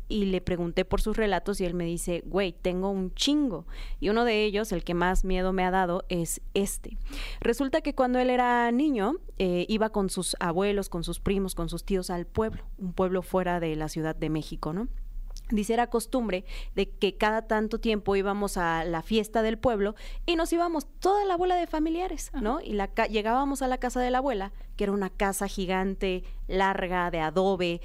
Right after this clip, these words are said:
Speaker 1: con un patio inmenso y un árbol, un pirul en el centro, ¿no? Entonces, por las noches había un foquito súper raquítico que medio que alumbraba el jardín.
Speaker 2: Ujú.
Speaker 1: Pero, pues, nosotros éramos niños, ¿no? No nos importaba
Speaker 2: Claro.
Speaker 1: eso. Aquel año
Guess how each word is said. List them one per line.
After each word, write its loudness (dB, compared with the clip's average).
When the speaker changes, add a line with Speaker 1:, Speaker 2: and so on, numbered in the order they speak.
Speaker 1:
con 0
un 0
patio 0
inmenso 2
y -2
un 0
árbol, 2
un 0
pirul 0
en 0
el -2
centro, -2
¿no? -4
Entonces, 0
por 0
las 2
noches 0
había 2
un 2
foquito 0
súper 0
raquítico -2
que 2
medio 0
que 2
alumbraba 2
el 0
jardín. 2
Speaker 2:
Ujú. -6
Speaker 1:
Pero, -2
pues, -2
nosotros 0
éramos 0
niños, 0
¿no? -2
No -4
nos -4
importaba 0
Speaker 2:
Claro. 0
Speaker 1:
eso. -6
Aquel 2
año 0